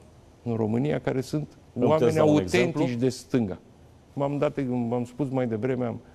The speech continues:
Speaker 1: stat de vorbă cu președintele Academiei. E o încântare.
Speaker 2: L-ați întrebat
Speaker 1: Deci
Speaker 2: și vrea să
Speaker 1: este
Speaker 2: candideze?
Speaker 1: Nu l-am, n-am avut această, dar e o încântare să vorbesc. Un om de stânga complet. Un om care gândește de stânga.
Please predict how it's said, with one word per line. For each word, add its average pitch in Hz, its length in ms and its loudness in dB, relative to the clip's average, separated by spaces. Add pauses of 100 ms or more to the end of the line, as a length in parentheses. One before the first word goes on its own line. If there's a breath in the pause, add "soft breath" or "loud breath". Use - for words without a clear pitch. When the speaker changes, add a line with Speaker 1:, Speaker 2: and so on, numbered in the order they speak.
(100)
Speaker 1:
stat 120 180 -2
de 117 60 -2
vorbă 107 320 -2
cu 101 240 -8
președintele 101 500 -4
Academiei. 90 520 -6 (260 soft breath)
E 117 60 -2
o 113 40 2
încântare. 113 600 -2 (1300)
Speaker 2:
L-ați 113 240 0
întrebat 101 260 0
Speaker 1:
Deci 101 100 2
Speaker 2:
și - 60 -4
vrea 98 120 2
să 113 100 2
Speaker 1:
este 131 140 4
Speaker 2:
candideze? 123 380 -2 (160)
Speaker 1:
Nu 190 160 0
l-am, 90 460 -2
n-am 107 260 -2
avut 87 240 -6
această, 90 380 -6
dar 85 240 -4
e 113 40 2
o 127 40 4
încântare 127 480 0
să 113 120 -6
vorbesc. 107 300 -4 (120)
Un 113 300 2
om 131 220 4 (600)
de 113 140 2
stânga 123 600 0 (400)
complet. 110 400 -2 (1300)
Un 107 100 -4
om 127 100 2
care 127 240 0
gândește 117 560 0
de 85 120 -8
stânga. - 280 -14